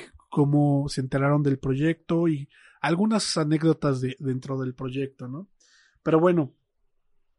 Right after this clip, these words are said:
regresando a la película, eh, en cuanto a la dirección, ya, ya hablé un poco de, del guión y de algunas cosas que no me gustaron. Eh, en sí, la película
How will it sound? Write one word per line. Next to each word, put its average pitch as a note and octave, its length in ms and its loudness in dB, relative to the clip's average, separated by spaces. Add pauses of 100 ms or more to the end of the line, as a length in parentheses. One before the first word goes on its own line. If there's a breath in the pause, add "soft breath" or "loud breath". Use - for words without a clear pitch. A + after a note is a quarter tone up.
(120)
regresando E3 580 4
a - 20 4
la G3+ 140 2
película, G3+ 600 0 (680 soft breath)
eh, E3 240 4
en E3 160 4
cuanto E3 280 4
a - 20 10
la E3 100 8
dirección, E3+ 600 6
ya, G3 240 8
ya G3+ 160 4
hablé A#3 120 6
un B3+ 120 2
poco A#3 260 2
de, G3 240 6
del D3 220 4
guión G3+ 400 4
y F#3+ 80 2
de D#3 100 4
algunas E3 340 -2
cosas F3+ 300 -8
que D#3+ 100 -8
no D3+ 120 -4
me E3 100 -2
gustaron. D#3 580 -6 (720)
Eh, C#3 340 2
en C#3+ 160 -2
sí, F#3 500 0
la E3 220 4
película F3 720 4